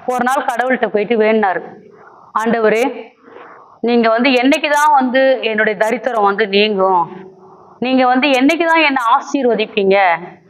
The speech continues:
அப்படின்னு சொல்லிட்டு அவர் வந்து ஜெபிக்க ஆரம்பிக்கிறாரு. உடனே அந்த கடவுள் வந்து அவருக்கு தோன்றி அவர் சொல்றாராம், "நான் உன் ஜெபத்தெல்லாம் கேட்டேன்பா, அதனால நீ என்ன பண்ற, ஒரே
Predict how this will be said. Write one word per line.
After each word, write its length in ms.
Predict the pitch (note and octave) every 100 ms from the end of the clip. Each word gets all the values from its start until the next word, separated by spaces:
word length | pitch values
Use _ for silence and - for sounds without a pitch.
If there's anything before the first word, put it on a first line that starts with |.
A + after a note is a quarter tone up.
| - - -
அப்படின்னு 300 | - A3 A#3 A#3+
சொல்லிட்டு 240 | A#3 C4
அவர் 180 | A3+ G#3
வந்து 160 | G#3
ஜெபிக்க 360 | G3 A3+ B3+ C4
ஆரம்பிக்கிறாரு. 640 | G#3+ F#3+ F3+ - F3 E3 - - _ _ - - _ _ _ -
உடனே 300 | D4+ D4+ E4
அந்த 200 | D#4 C#4
கடவுள் 400 | C4+ C#4 C#4+ B3
வந்து 160 | A#3+
அவருக்கு 320 | C4+ A#3 A3
தோன்றி 320 | - A#3 A#3+ A#3+
அவர் 160 | G#3
சொல்றாராம், 420 | - G3+ F#3+ A#3+ C#4 - - - - - -
"நான் 160 | A#3 B3
உன் 160 | A#3+ A3
ஜெபத்தெல்லாம் 480 | A#3+ C#4+ C#4+ C#4
கேட்டேன்பா, 480 | C4+ C4 B3+ G#3+ A#3 G#3+ F3 E3+ - - - - -
அதனால 360 | A3 A3 A#3 B3+
நீ 120 | B3+ A#3
என்ன 180 | A3+ B3
பண்ற, 320 | B3 A3+ G3 C#4 F#3 F#3 F3 - - - - - -
ஒரே 320 | B3+ D4+